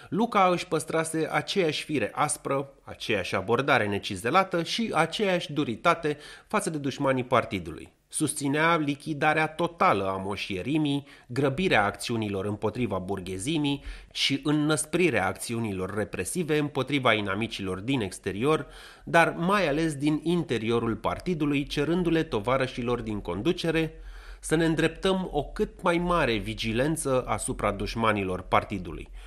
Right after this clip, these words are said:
pentru că partidul nostru este încă plin de dușmani. Sunt chiar în sânul partidului dușmani și cei care ascultă Radio Londra și care răspândesc fel de fel de zvonuri și fac legătura, aceste elemente mic burgheze,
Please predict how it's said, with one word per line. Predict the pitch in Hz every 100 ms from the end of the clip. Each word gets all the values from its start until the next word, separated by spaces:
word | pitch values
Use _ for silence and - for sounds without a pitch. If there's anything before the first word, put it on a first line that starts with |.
| - -
pentru | 139 127
că | 127
partidul | 120 98 120 101 90
nostru | 117 147 - 135
este | 123 - 123
încă | 175 165 160 156
plin | - 127 131
de | 127
dușmani. | 131 131 131 85 - - - -
Sunt | - 127 104
chiar | - 151 151
în | 143 123
sânul | - 170 160 147
partidului | 147 123 120 - 147 101 98 120 -
dușmani | - 107 - 117 87 - - -
și | - 120
cei | - 127 127
care | - 107
ascultă | 98 92 - 139 123 117
Radio | 113 107 120
Londra | 156 165 110 95 113
și | 135 98
care | - 101
răspândesc | 104 107 - 110 113 117 -
fel | 123
de | 104
fel | - 110
de | 90
zvonuri | 92 98 135 127 117
și | -
fac | - 117 110
legătura, | 92 92 151 143 127 - - -
aceste | 135 131 147 143
elemente | 135 139 165 127 104
mic | 101 120 104
burgheze, | 98 98 104 95 107 147 120 127